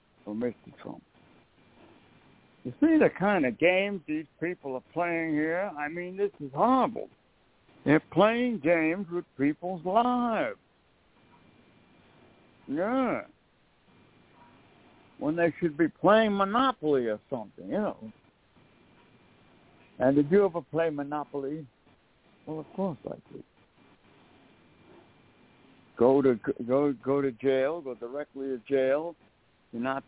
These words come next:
pass go, do not collect two hundred dollars. That was one of the first rules of Monopoly. We used to play that all the time.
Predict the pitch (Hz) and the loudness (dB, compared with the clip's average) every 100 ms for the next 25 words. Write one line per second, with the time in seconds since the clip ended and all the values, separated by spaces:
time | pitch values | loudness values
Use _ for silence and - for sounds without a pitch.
0 | - 139 131 - - 139 135 170 151 131 | -2 0 0 -4 2 4 4 2 0 0
1 | 135 - 135 131 143 - 147 139 135 135 | -2 -4 -2 0 0 -2 0 2 0 -2
2 | 127 131 113 - - _ _ _ _ _ | -4 -4 -4 -12 -20 _ _ _ _ _
3 | _ _ _ _ _ _ _ _ _ - | _ _ _ _ _ _ _ _ _ -20
4 | - _ - 107 110 101 117 117 107 107 | -20 _ -10 -6 -4 -2 0 2 0 2
5 | 185 185 160 - 131 147 127 123 143 127 | 4 4 4 0 2 2 2 -2 -4 -8
6 | _ _ _ _ _ _ _ - 113 95 | _ _ _ _ _ _ _ -2 -2 0
7 | 127 135 131 117 - - - _ _ _ | 0 0 0 -2 -8 -10 -14 _ _ _
8 | _ _ _ _ - - 113 127 117 - | _ _ _ _ -16 -8 0 0 0 -6
9 | - 139 131 123 117 120 120 104 104 101 | 2 4 6 4 0 -2 -4 -8 -10 -10